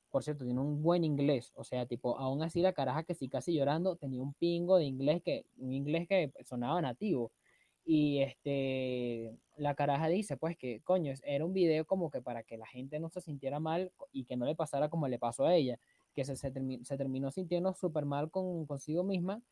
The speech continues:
porque cua-, presentó el examen para ingresar a la universidad y no lo logró. Pero, coño, si yo tengo un inglés muy bueno, ¿verdad? Y soy consciente de que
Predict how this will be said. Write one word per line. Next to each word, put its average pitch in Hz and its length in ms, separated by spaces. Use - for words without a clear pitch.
porque 147 420
cua-, 143 200
presentó 151 420
el 214 60
examen 247 580
para 156 200
ingresar 156 340
a 180 40
la 196 60
universidad 214 640
y 202 120
no 208 200
lo 247 100
logró. 202 480
Pero, 160 240
coño, 185 500
si 196 380
yo 202 180
tengo 240 220
un 262 100
inglés 208 300
muy 233 220
bueno, 214 480
¿verdad? 170 360
Y 175 80
soy 175 160
consciente 214 480
de 208 140
que 160 240